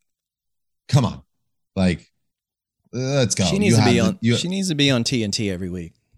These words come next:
Speaker 1: Yeah, a hundred percent. Oh, by the way, Dynamite moving to T B S.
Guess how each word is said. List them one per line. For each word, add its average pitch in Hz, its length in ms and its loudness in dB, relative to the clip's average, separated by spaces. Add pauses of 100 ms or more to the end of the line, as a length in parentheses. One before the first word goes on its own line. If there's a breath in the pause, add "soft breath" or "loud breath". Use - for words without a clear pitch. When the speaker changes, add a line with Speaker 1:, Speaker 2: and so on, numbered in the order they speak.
(180)
Speaker 1:
Yeah, 120 360 0 (280)
a 107 60 -2
hundred 120 260 2
percent. 92 360 -4
Oh, 131 120 0
by 117 120 2
the 113 80 2
way, 117 260 0 (880)
Dynamite 113 320 0
moving 117 240 2
to 107 60 2
T 117 180 0
B 113 120 2
S. - 440 -8